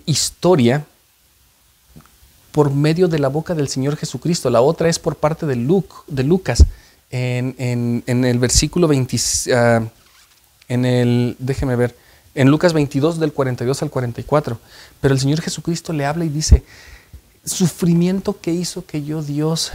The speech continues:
sangrara por cada poro de mi cuerpo, que, que, que me haya hecho desear no beber esta amarga copa". Martín,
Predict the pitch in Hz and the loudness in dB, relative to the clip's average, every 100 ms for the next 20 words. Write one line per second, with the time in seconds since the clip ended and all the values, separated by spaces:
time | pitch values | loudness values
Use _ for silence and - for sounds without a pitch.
0 | - - 143 139 139 160 170 - 147 - | 4 6 4 2 -12 -12 -14 -16 -20 -14
1 | 151 156 - - 143 156 147 131 - 127 | -14 -14 -18 -14 -12 -10 -10 -10 -6 -6
2 | - - - _ _ _ _ _ _ _ | -6 -16 -20 _ _ _ _ _ _ _
3 | - _ _ _ _ _ _ 156 - - | -20 _ _ _ _ _ _ -4 -4 -6
4 | 147 - 147 143 147 170 175 - 165 160 | -6 0 2 4 2 2 2 0 -4 -4
5 | 185 160 - 131 139 160 151 160 147 143 | -4 -4 -2 0 0 0 -2 -2 -2 0
6 | 147 143 - 147 131 135 147 139 - 135 | 0 -4 -6 -6 -4 -4 -6 -10 -8 -8
7 | 139 - - - _ _ _ _ _ _ | -8 -12 -18 -20 _ _ _ _ _ _
8 | _ _ _ _ _ _ _ _ _ _ | _ _ _ _ _ _ _ _ _ _
9 | _ - 123 127 - 101 | _ -4 -2 -2 -4 -10